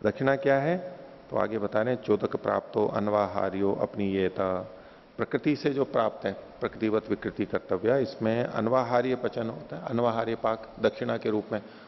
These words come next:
ओदन को पकाते हैं और तृप्ति पर्यंत उसको खिलाते हैं,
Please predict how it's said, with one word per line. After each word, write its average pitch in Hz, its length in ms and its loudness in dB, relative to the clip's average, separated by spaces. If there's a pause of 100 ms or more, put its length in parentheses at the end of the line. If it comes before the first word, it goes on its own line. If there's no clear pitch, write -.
(160)
ओदन 123 240 4
को 127 120 2
पकाते 120 420 2
हैं 135 100 -4 (420)
और - 320 2
तृप्ति 156 320 2
पर्यंत 151 400 2
उसको 131 240 0
खिलाते 101 400 -2
हैं, 101 120 -8